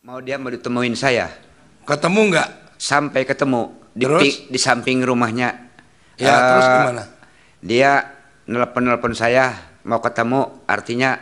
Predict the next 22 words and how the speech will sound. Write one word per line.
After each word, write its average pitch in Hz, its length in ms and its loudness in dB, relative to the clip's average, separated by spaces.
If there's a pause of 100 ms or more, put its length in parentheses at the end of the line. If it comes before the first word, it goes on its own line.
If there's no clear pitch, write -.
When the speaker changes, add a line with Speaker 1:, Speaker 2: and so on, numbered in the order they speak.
(320)
Speaker 1:
mau 120 220 0
musyawarah 120 560 0
permasalahan 117 500 -2
ini 127 320 -2
jangan 117 240 -2
sampai 113 300 -4
dilanjutkan 120 580 -2
begitu. 110 380 -6 (1200)
Akhirnya 127 260 0
ketemu 143 240 0
sama 135 240 -2
saya, 123 480 2
saya 120 240 -2
bilang, 131 480 0 (240)
"Ini 131 220 -2
Bapak 143 260 2
ini 156 140 0
kan 156 240 0
sarjana 143 400 -2
hukum," 143 260 0
kata 113 160 -6
saya. 110 380 -2